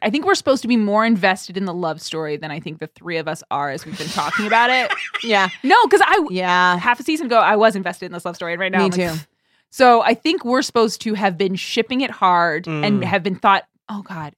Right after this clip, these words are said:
Speaker 1: at the end of the season, she's gonna," like, we've been seeing the writing on the wall with Gru. That's gonna end. The two of them are gonna finally admit their feelings and be together. And honestly, the show gives us,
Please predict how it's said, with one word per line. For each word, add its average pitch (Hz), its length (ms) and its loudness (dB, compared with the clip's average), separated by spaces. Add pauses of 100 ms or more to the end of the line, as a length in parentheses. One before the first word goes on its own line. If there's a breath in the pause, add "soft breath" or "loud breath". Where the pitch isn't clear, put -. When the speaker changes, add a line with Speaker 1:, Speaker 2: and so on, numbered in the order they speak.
Speaker 1:
at 190 100 -12
the 220 160 -6
end 202 120 0
of 233 80 2
the 233 80 -2
season, 185 480 -6 (160)
she's 202 160 -8
gonna," 262 220 2 (160)
like, 214 140 -2 (200)
we've 214 220 0
been 170 120 -10
seeing 220 180 -6
the 185 60 -4
writing 202 220 2
on 262 80 0
the 269 60 -2
wall 226 220 0
with 233 120 -8
Gru. 175 400 -2
That's 185 200 0
gonna - 180 0
end. 190 380 -2 (200)
The 196 80 -2
two 240 220 -2
of 214 80 -2
them 208 140 2
are 190 80 -2
gonna 175 180 -6
finally 214 560 0
admit 190 320 -2
their 233 140 0
feelings 190 500 -4
and 196 160 -2
be 202 100 -2
together. 165 380 -4
And 277 180 2
honestly, 339 300 2
the 233 100 -2
show 269 280 2
gives 196 320 2
us, 180 400 -2